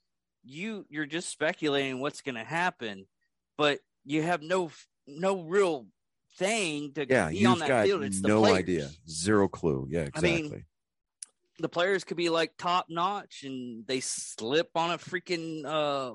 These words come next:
Speaker 1: little bit of water on the fi-, uh, on the court.
Speaker 2: Yeah, exactly.
Speaker 1: Or,
Speaker 2: So
Speaker 1: or, or, or <laughs> li-, like that, uh, what was it? Uh, Hot Tub Time Machine. A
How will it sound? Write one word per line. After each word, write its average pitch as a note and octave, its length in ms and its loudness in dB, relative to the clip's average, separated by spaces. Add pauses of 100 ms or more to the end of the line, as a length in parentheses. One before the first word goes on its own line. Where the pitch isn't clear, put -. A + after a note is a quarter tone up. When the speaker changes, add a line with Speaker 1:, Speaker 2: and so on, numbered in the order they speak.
(140)
Speaker 1:
little E3 260 -2
bit E3 120 -4
of D#3+ 80 -2
water E3+ 340 -6
on B2 120 -8
the B2+ 80 -10
fi-, F3+ 260 -4
uh, C#3 320 0
on B2+ 160 -4
the B2 120 -6
court. - 340 -8 (560)
Speaker 2:
Yeah, F#2+ 220 2
exactly. E2+ 400 0
Speaker 1:
Or, D#3 180 6
Speaker 2:
So - 80 0
Speaker 1:
or, C#3 440 6
or, C3 600 2
or B2+ 180 0
<laughs> - 0 -
li-, C3+ 280 -4
like C3 400 0
that, B2+ 220 0
uh, A#2 400 0 (100)
what C3 160 -10
was A#2 240 -8
it? G#2+ 220 -6
Uh, F#2+ 460 -2 (680)
Hot - 240 -4
Tub C#3+ 240 0
Time E3+ 300 2
Machine. A#2 360 -4
A G2+ 140 -8